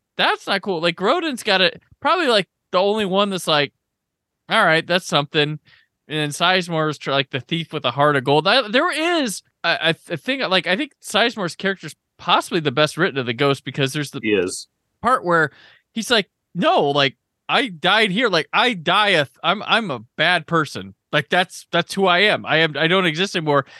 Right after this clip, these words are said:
Speaker 1: So the last thing I was was a bad person. That's who I was." Like, and, uh, there's a really good speech there, um, well written that he gives. But there's something's like, it, it's fine. It's fun to watch all these people in this movie, but it is, there's, like, a balance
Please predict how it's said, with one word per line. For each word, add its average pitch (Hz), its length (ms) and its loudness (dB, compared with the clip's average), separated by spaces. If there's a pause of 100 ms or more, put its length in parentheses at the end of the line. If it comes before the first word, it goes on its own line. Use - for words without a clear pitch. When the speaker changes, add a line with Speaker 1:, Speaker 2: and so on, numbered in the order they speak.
(120)
Speaker 1:
So 170 200 0
the 147 140 0
last 180 280 2
thing 175 140 2
I 160 40 6
was 175 260 2
was 143 120 -4
a 120 80 0
bad 160 380 0
person. 170 320 -4
That's 135 200 -2
who 175 140 0
I 156 140 4
was." 117 420 -2
Like, 123 260 -2
and, 127 180 0
uh, 127 120 2
there's 135 200 -8
a 131 60 0
really 165 320 2
good 151 160 -2
speech 143 400 -6
there, 113 300 -2 (500)
um, 107 520 0 (180)
well 143 320 0
written 127 280 -4
that 117 140 -4
he 110 60 -8
gives. 120 380 -2
But 123 240 -8
there's 147 220 -6
something's 214 440 -2
like, 147 340 -2
it, 170 200 0
it's 165 160 -4
fine. 202 440 2
It's 147 140 -8
fun 196 160 -4
to 165 60 -6
watch 139 300 0
all 160 120 0
these 160 180 -6
people 160 280 -6
in 143 60 -4
this 143 180 -8
movie, 147 280 -4 (320)
but 147 140 2
it 143 200 -2
is, 147 360 0
there's, 143 220 -6
like, 139 140 -2
a 120 60 0
balance 135 800 -2